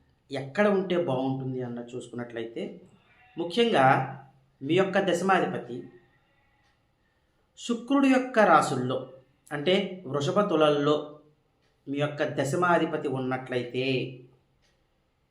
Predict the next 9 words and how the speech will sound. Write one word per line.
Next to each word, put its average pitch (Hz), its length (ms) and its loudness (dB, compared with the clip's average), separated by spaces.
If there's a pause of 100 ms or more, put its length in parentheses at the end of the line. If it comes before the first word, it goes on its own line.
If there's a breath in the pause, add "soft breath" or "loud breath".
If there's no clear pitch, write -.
(260)
వృషభంలో 151 580 0
కానీ 151 360 2 (480)
తులలో 156 320 6
కానీ 127 300 0 (260)
మీ 143 60 -8
యొక్క 143 180 -4 (120)
దశమాధిపతి 160 540 0
ఉన్నట్లయితే 127 920 -4
మీకు 139 220 -6